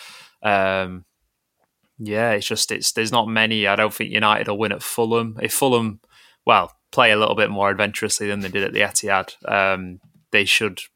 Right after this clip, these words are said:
I think, beat United, given the sort of, United have got quite a few injuries at the minute. Um, yeah, and I don't, yeah, I think basically I don't see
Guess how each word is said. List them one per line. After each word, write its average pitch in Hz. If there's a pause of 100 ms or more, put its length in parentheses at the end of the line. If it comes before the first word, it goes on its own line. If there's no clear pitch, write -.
(140)
I 107
think, 104
beat 107
United, 110
given 98
the 98
sort -
of, 104
United 107
have 101
got 110
quite 110
a -
few 110
injuries 107
at 117
the 120
minute. 120 (480)
Um, 107 (600)
yeah, 127 (100)
and 101 (240)
I 107
don't, 113
yeah, 117 (100)
I 120
think 110
basically 110
I 110
don't 107
see 101